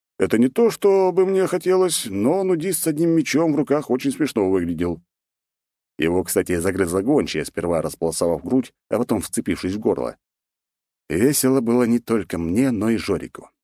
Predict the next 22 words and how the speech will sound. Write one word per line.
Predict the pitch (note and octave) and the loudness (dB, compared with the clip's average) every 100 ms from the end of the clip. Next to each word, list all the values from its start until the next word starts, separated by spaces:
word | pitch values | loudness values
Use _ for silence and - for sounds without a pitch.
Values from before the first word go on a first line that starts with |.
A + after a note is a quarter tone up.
| _ _ _ | _ _ _
Он | - F2 D#2+ | -4 -2 -2
сидел | E2 D#2 F2 | -4 -4 -2
на | D2+ | -4
крыше | D2+ D#2 D#2+ | -6 -8 -8
здания | C#2+ F2 F2 E2+ | -4 -2 0 -2
и | |
жевал | D#2+ E2 - | -2 -2 -2
попкорн. | - E2 - A2+ C2+ B1+ _ _ _ _ _ _ _ | -6 -4 0 0 0 -8 _ _ _ _ _ _ _
Пришлось | D#3 - D#3+ | -2 2 2
откупиться, | E3 - D3+ D3+ - D#2 C2+ | 0 -2 0 0 0 -2 -2
чтобы | - F#2 | -4 0
не | F#2+ | 0
отвлекал | F2 A2+ G#2+ E2 | 0 0 2 2
меня | D#2+ | -2
по | D2 | -4
пустякам. | D#2+ - - - C#2+ - _ _ _ _ _ _ _ _ _ - | -6 -10 -4 -2 -2 -6 _ _ _ _ _ _ _ _ _ -2
Интересных | F2 A2+ D#3 D#3+ D3 C3+ | 0 0 0 0 -2 0
навыков | C#3+ C3+ B2+ B2 - | 0 2 0 -2 0
у | |
них | C3 A#2 | 0 0
не | D3 D#3 A#2+ | 2 2 2
было. | D2 C#2 | 0 -4